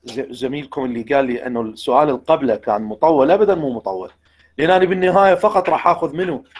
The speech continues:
يعني هسه لو دا احل الفورير على كل العناصر،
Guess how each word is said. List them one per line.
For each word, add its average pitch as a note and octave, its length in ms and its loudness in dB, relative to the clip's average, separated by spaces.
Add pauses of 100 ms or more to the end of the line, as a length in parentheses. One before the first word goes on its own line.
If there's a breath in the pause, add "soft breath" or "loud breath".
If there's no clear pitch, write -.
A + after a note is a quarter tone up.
(1160 loud breath)
يعني C3+ 280 -2
هسه C#3+ 200 -2
لو C3+ 180 4
دا C3+ 240 4
احل A3 340 2
الفورير E3 720 2
على C3+ 220 -4
كل G3 240 0
العناصر، B2+ 600 -4